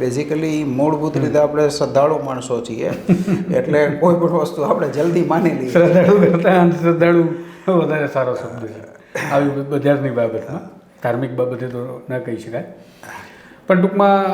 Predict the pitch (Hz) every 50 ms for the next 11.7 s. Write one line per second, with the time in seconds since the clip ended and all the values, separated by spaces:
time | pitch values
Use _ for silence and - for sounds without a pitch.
0 | 196 - - 175 170 175 180 196 196 190 190 180 190 196 196 190 185 180 190 190
1 | 180 170 165 170 151 - 151 151 147 151 156 156 160 160 151 156 151 147 - 165
2 | 165 - 165 160 165 165 165 165 165 165 160 165 175 - - - - _ _ _
3 | _ _ _ _ _ _ _ - - 151 143 147 165 170 175 175 170 156 165 170
4 | - 175 160 170 160 160 156 151 156 147 143 - 143 143 143 135 - 139 131 131
5 | 135 127 127 131 131 127 131 135 127 123 120 - 127 123 117 113 120 120 123 120
6 | 117 117 113 113 110 107 110 110 113 117 117 127 120 117 117 113 117 117 113 110
7 | 101 - 113 113 110 110 110 - - 123 127 - - - - - - - - 190
8 | 175 - 196 196 190 160 - 135 117 107 98 - - - - - - - - -
9 | - - - - - - - - 165 165 165 165 165 160 160 165 170 - - 170
10 | 147 147 151 156 156 156 160 160 160 160 160 160 160 160 165 - - - - 135
11 | 127 131 143 165 165 - - - 156 143 120 - 104 95